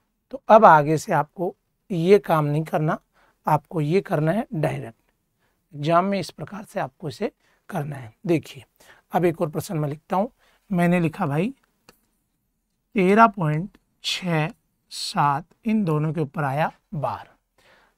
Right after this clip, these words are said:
अब इसे जब आप भिन्न में बदलेंगे तो क्या करेंगे भाई? देखिए, आप करेंगे कि गुरुजी ऐसे कैसे से लिख देंगे एक बार, तेरह सौ सड़सठ। लिख दिया भाई।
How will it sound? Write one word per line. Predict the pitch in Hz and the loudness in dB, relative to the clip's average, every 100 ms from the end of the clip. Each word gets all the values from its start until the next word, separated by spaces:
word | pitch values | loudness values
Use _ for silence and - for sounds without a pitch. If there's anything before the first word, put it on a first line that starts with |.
| _ - | _ 4
अब | 226 | 6
इसे | 196 - 196 | 6 0 0
जब | 165 160 | 6 8
आप | 160 | 6
भिन्न | 147 170 | 6 4
में | 180 | 6
बदलेंगे | 165 151 180 196 277 - - _ - | 4 4 4 2 0 -6 -20 _ -10
तो | 160 | 4
क्या | 220 | 6
करेंगे | 196 160 156 151 | 6 2 2 2
भाई? | 156 247 - | 0 -2 -6
देखिए, | 160 143 - - _ _ _ _ _ _ _ _ _ _ _ _ _ - _ _ - | -4 -4 -8 -20 _ _ _ _ _ _ _ _ _ _ _ _ _ -20 _ _ 10
आप | 185 190 | 12 12
करेंगे | - 156 160 214 - _ _ _ | 4 0 2 0 -2 _ _ _
कि | - 170 | -2 2
गुरुजी | 160 160 180 240 - _ _ - _ | 2 4 4 4 2 _ _ -20 _
ऐसे | 220 185 240 | 4 4 2
कैसे | 190 196 - 120 | -2 -4 -6 -8
से | - | -4
लिख | 151 196 | -2 2
देंगे | 208 262 262 | 4 4 4
एक | 208 | 4
बार, | 226 226 _ | 2 2 _
तेरह | 196 165 151 | 0 2 2
सौ | - | 0
सड़सठ। | - 208 175 - _ _ _ _ _ _ _ _ _ _ _ _ _ | -8 -6 -8 -10 _ _ _ _ _ _ _ _ _ _ _ _ _
लिख | 190 196 | -4 -2
दिया | 208 247 | 0 0
भाई। | 254 | -2